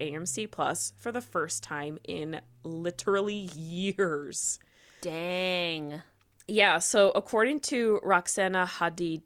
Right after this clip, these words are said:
Speaker 1: other films have followed in the doppelganger mold since Possession, but all of them are operating in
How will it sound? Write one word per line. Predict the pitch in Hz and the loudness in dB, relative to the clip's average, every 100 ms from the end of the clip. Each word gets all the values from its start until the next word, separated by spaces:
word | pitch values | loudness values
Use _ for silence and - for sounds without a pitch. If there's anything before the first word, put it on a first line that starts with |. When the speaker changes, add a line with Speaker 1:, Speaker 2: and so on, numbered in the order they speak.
| _ | _
Speaker 1:
other | 226 339 | 4 4
films | 427 247 208 202 208 - - | 2 4 4 4 -2 -4 -6
have | - - 185 170 180 | -8 2 4 4 2
followed | - 180 160 170 180 185 | -2 2 2 4 2 0
in | - 165 156 170 - | -2 -2 -2 -4 -8
the | 175 175 | -4 -4
doppelganger | - 143 - 185 185 175 180 180 | -2 -4 -4 -6 -2 -2 0 -2
mold | 180 175 147 156 240 | -2 -2 -4 -4 -6
since | - - 165 156 | -8 -6 -6 -8
Possession, | - 165 139 151 - - - 180 - - - | -6 -6 -6 -6 -6 -6 -10 -12 -14 -20 -4
but | 202 196 | 0 2
all | - 185 226 | 4 4 2
of | 247 | -2
them | 262 247 240 214 | 4 4 4 2
are | 196 | 2
operating | - 160 - 175 165 175 175 - | 2 0 0 -2 -2 -4 -4 -6
in | 180 175 175 | -4 -2 -4